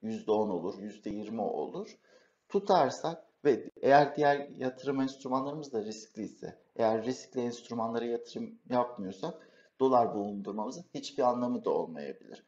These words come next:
Ama borsa, hisse senetleri gibi yatırımlarımız varsa dolar güzel bir güvenlik aracı, hedge aracı olarak kullanılabilecektir. Yine doların enflasyondan arındırılmış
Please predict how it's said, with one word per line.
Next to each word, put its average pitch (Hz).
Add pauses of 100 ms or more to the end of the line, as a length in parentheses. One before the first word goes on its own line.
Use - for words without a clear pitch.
(220)
Ama 131 (160)
borsa, 131
hisse 127
senetleri 107
gibi 104
yatırımlarımız 104
varsa 160 (320)
dolar 139 (420)
güzel 139
bir 151
güvenlik 123
aracı, 107
hedge 139 (120)
aracı -
olarak 113
kullanılabilecektir. 107 (580)
Yine 214 (140)
doların 175 (220)
enflasyondan 170
arındırılmış 135